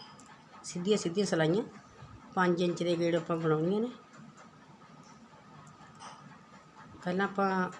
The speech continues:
ਉਲਟੀਆਂ ਉਲਟੀਆਂ ਵੱਟਾਂ ਪਾ ਲਈਆਂ, ਫਿਰ ਹੁਣ ਆਪਾਂ ਸਾਫ਼ ਹੀ ਬੁਣਨਾ, ਸਿੱਧਾ ਪੁੱਠਾ ਹੀ ਬੁਣਨਾ। ਇੱਕ ਸਿਲਾਈ ਮੂਹਰੇ ਨੂੰ, ਇੱਕ ਸਿਲਾਈ ਬੈਕ ਸਾਈਡ ਪਿੱਛੇ ਨੂੰ, ਇੱਕ ਉਲਟੀ, ਇੱਕ ਸਿੱਧੀ। ਹੁਣ ਆਹ ਸਿੱਧੀ ਸਿਲਾਈ ਆ,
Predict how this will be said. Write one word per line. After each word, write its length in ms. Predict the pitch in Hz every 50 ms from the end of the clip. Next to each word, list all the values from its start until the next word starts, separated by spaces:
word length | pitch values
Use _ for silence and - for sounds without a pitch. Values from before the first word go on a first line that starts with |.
| - - - - - - - -
ਉਲਟੀਆਂ 360 | 180 175 170 170 170 180 180 180
ਉਲਟੀਆਂ 220 | 170 170 185 170
ਵੱਟਾਂ 280 | 156 151 - - 160 165
ਪਾ 140 | 165 185
ਲਈਆਂ, 260 | 185 190 220 226 247 254 - - - - - - - - - - - - - - - -
ਫਿਰ 180 | - 175 175 175
ਹੁਣ 220 | 160 170 170 175
ਆਪਾਂ 240 | 180 175 - - 185 180
ਸਾਫ਼ 420 | - - 170 170 170 160 - 180
ਹੀ 40 | 170
ਬੁਣਨਾ, 320 | 160 165 151 147 156 180 180
ਸਿੱਧਾ 340 | - 180 165 175 208 214
ਪੁੱਠਾ 280 | 208 214 190 - - 180
ਹੀ 60 | 170
ਬੁਣਨਾ। 300 | 156 160 143 131 131 131 123 - - - - - -
ਇੱਕ 160 | 180 - -
ਸਿਲਾਈ 300 | 175 - 185 175 180 180
ਮੂਹਰੇ 320 | 175 170 160 170 190 220 240
ਨੂੰ, 180 | 254 262 269 - - - - - - - - - - -
ਇੱਕ 240 | 196 196 190 190 202 185
ਸਿਲਾਈ 640 | - 208 180 180 175 180 202 202 208 208 208 208 - - - -
ਬੈਕ 400 | 294 185 180 165 175 180 170 160
ਸਾਈਡ 200 | 151 - 170 160
ਪਿੱਛੇ 320 | 160 165 165 - - 165 147
ਨੂੰ, 120 | 135 131 131 - - - - - - - - - - - - - - - - - - - - - - - - - - - - - - - - - -
ਇੱਕ 240 | 175 165 - -
ਉਲਟੀ, 380 | 185 175 185 185 - 262 262 269 - -
ਇੱਕ 200 | - 196 190 -
ਸਿੱਧੀ। 360 | 208 - 160 151 151 180 165 - - - - - - - - - - - - - - - - - - - - - - - - 170
ਹੁਣ 120 | 175 185
ਆਹ 80 | 202 214
ਸਿੱਧੀ 280 | 202 202 170 180 240 226
ਸਿਲਾਈ 340 | 226 226 214 208 208 226
ਆ, 60 | 262